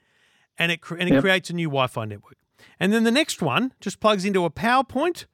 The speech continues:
Speaker 1: let's say one third of the way into the house. And then the next one,
Speaker 2: Yeah.
Speaker 1: another satellite, plugs into another power point, another third of the way through the house. And what they do is they connect together using their own kind of network of communication, and they create this dome of Wi-Fi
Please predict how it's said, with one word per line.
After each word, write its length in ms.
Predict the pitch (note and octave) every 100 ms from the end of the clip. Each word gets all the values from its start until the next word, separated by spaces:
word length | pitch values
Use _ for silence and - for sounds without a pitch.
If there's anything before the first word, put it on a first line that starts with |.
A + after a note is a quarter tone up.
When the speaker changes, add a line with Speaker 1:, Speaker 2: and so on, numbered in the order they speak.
| _ _ -
Speaker 1:
let's 180 | G3
say 200 | - F#3+
one 240 | F3+ F#3+ F#3+
third 240 | - F3+
of 40 | D#3
the 60 |
way 160 | C#3+ C#3
into 120 | B2+
the 60 | A#2
house. 380 | G#2+ - - - _ _ _ _ -
And 160 | F#3
then 100 | G#3
the 80 | G3+
next 260 | G#3+ C#4 -
one, 200 | C#3+ D#3
Speaker 2:
Yeah. 40 | D3+
Speaker 1:
another 260 | E3 E3+ G3+
satellite, 480 | - D3+ B2+ E3 G#3
plugs 220 | F#3+ F#3
into 180 | F3+ E3+
another 220 | G3+ C#4
power 220 | A3 E3+ D3
point, 300 | - F3 - _ _ _ -
another 320 | A#3 C4+ G#3
third 240 | - E3+
of 80 | C#3+
the 60 | B2+
way 120 | A#2+
through 200 | - B2+
the 100 | A2+
house. 280 | A#2 G2 -
And 120 | E3 A#3+
what 100 | D4
they 140 | A3+
do 180 | C#3+ G3+
is 120 | D3
they 140 | F3+
connect 300 | G#3 A3+ G#3
together 300 | - D#3 D#3+
using 320 | D#3+ D#3 D3+ C#3+
their 180 | C#3+
own 240 | D3+ F3 F3
kind 260 | - D#3+
of 180 | C#3+ C3 _ _ _ _
network 460 | C#3 D#3 D3 D#3+ G#3+
of 120 | D#3+
communication, 640 | - C3 A2+ A#2+ G#2+ - D3+
and 80 |
they 80 | E3+
create 260 | F3 F3+ F3
this 180 | F3 C3+
dome 520 | A#2+ D#3 G3+ B3 A3
of 140 | D#3
Wi-Fi 760 | B2 B2+ D#3+ A#3 - A#2 C3+